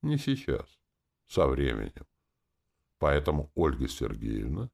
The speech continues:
намеревалась сделать все возможное, чтобы получить максимум информации сейчас именно от Семена, так как, получив информацию, она наконец-то сможет выяснить, что это за человек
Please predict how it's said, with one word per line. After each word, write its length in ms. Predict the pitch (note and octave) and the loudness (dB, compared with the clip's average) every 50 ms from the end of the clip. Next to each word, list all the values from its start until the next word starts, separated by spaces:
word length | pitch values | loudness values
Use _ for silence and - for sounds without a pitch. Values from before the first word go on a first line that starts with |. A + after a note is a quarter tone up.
| _ _ | _ _
намеревалась 800 | - D2+ D2+ D#2 C#2+ D2 C#2+ D#2 C#2+ C#2 D2 C#2 C2+ A#1+ A#1 A#1 | -4 -2 0 0 0 2 2 2 2 4 4 4 4 2 0 -2
сделать 440 | B1 B1 C2+ C2 A#1+ A#1+ A#1 - - | -4 -2 -2 0 0 0 -2 -4 -8
все 220 | - - - F2+ C2 | -4 0 2 2 2
возможное, 760 | G#1+ G1+ G1+ - - - - C3+ A2 - - - - - - _ _ _ _ _ _ _ _ _ _ | 2 0 -2 -4 -4 -2 0 0 0 -2 -6 -8 -8 -10 -12 _ _ _ _ _ _ _ _ _ _
чтобы 420 | - - C#3+ C3 A2+ A#2+ A2+ A2+ | 0 4 6 6 8 6 4 6
получить 560 | - B2 A#2+ A2+ A2+ G#2+ - - D#3 D3 - | 6 6 8 8 8 6 4 2 -2 -2 0
максимум 680 | A2+ A2+ A2 G#2 - - - - F2+ E2+ D2+ C#2+ D2+ D2+ | 2 6 6 6 6 4 0 0 0 2 2 2 2 2
информации 840 | C#2+ C#2+ - D#2 C#2+ D2 D2 C#2 D#2 F2 - - - F#2+ E2+ F2 G2 | 0 2 2 2 2 4 2 2 2 0 0 -2 -2 0 0 0 0
сейчас 580 | - - D#2+ D#2 - - E2+ D2 C#2+ - - _ - | -2 -2 -4 -4 -2 0 0 0 0 -2 -10 _ -2
именно 480 | F2 F2 F#2 G2+ G#2 G2 F#2+ F2 F2 | -2 0 0 0 -2 -2 -2 -2 -2
от 140 | F2 - - | -2 -4 -4
Семена, 600 | - F#2+ F#2+ F2+ E2+ C2 A#1 A2 G2 G1+ - - - _ _ _ _ _ _ _ _ _ | -4 -2 -2 0 0 0 -2 -2 -4 -6 -6 -8 -10 _ _ _ _ _ _ _ _ _
так 200 | - A1 - - | -4 -4 -4 -4
как, 160 | A1 - - _ | -8 -12 -8 _
получив 540 | C#2+ D2 C#2+ C#2+ C#2+ C#2+ - B1 - - | -2 0 0 0 0 0 -2 -4 -4 -4
информацию, 840 | G#1+ G1+ - B1 B1 C2 A2+ C#3+ D#3+ D3+ D3 - - G1+ G1+ - - _ _ _ _ _ _ _ _ | -8 -8 -4 -4 -4 -2 -2 -2 -2 -2 -4 -4 -4 -4 -4 -6 -8 _ _ _ _ _ _ _ _
она 260 | - G#2 G#2+ G2+ G2+ | -2 0 2 2 2
наконец-то 680 | G2 G2 E2 - G2 F#2+ F#2 G2 A#2 B2 - - G#2 F2+ | 2 2 0 2 2 2 4 2 2 0 0 0 -2 -2
сможет 420 | - E2+ D#2+ D2 C#2 D2+ C#2 - | 0 0 0 2 2 2 0 0
выяснить, 600 | D2+ D#2+ D2+ C#2+ C2+ - - C2+ C2 C2+ - _ _ _ _ | 0 0 2 2 0 0 -2 -4 -6 -6 -6 _ _ _ _
что 340 | - - - - - D#2 B1+ | -8 -8 -6 -2 -2 0 0
это 240 | A1+ G#1 - - G1+ | 0 -2 -6 -8 -10
за 160 | G1+ G#1 G1+ | -8 -8 -10
человек 600 | - - - G1+ G1+ G1+ G1+ G1+ G1+ A#1 - | -10 -10 -8 -8 -8 -8 -8 -8 -8 -8 -8